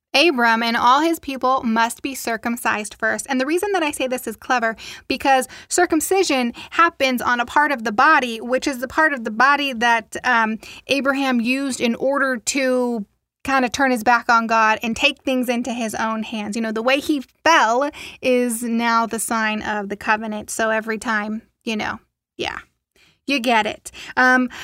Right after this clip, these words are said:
that is one explanation for why circumcision. Um, another is, um,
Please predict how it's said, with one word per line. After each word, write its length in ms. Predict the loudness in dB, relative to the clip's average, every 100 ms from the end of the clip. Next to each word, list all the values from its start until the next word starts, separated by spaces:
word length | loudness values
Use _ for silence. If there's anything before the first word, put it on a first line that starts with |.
| 0
that 180 | 4 6
is 140 | 4
one 320 | 4 4 4
explanation 880 | 2 -4 -2 -2 0 -2 0 -2 -2
for 160 | 0 2
why 200 | 2 2
circumcision. 920 | 0 -4 -2 -2 -2 -2 -2 -2 -4
Um, 400 | 0 0 0 -4 -4
another 560 | 0 2 2 2 2 2
is, 460 | 0 -4 -4 -8 -6
um, 420 | -4 -4 -6